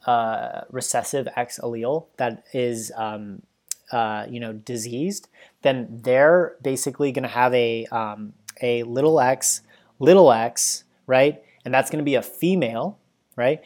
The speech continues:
that has the phenotype, and that's gonna be, be a diseased female, okay?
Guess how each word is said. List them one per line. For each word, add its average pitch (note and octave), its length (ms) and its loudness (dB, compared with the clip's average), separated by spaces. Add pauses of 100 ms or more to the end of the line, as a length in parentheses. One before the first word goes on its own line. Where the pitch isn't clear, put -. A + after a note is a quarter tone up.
(120)
that B2+ 120 -2
has B2+ 240 2
the B2 100 0
phenotype, A#2+ 640 -6
and A2+ 80 -12
that's B2 140 -8
gonna C3+ 140 -6
be, A#2+ 320 -6
be B2+ 160 -6
a B2 60 -2
diseased A#2+ 560 -8 (140)
female, A#2+ 580 -10 (200)
okay? A#2+ 400 -6